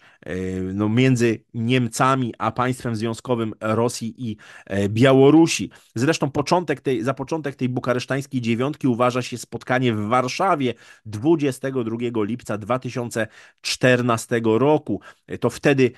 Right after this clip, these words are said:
zaczęto omawiać wojnę na Ukrainie. To, co bardzo ciekawe, wtedy uważano właśnie, że początek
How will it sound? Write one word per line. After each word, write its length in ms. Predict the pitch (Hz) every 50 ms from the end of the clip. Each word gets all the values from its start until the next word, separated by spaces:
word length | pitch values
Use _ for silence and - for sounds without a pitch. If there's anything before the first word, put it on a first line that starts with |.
| - _ -
zaczęto 520 | 98 107 120 - - 127 127 139 120 117
omawiać 460 | 117 117 123 127 123 120 113 110 104
wojnę 340 | 107 110 123 127 120 117 117
na 140 | 113 110 110
Ukrainie. 600 | 110 107 - 117 113 123 143 156 151 131 110 104
To, 120 | - -
co 120 | _ - 113
bardzo 240 | 117 117 113 113 113
ciekawe, 440 | - 117 - 123 120 117 113 101 95
wtedy 380 | - - _ - 107 98 101 101
uważano 420 | 101 104 107 101 104 104 107 104
właśnie, 240 | 98 98 - - 98
że 100 | 101 101
początek 580 | - 113 107 - 107 107 104 110 104 95 -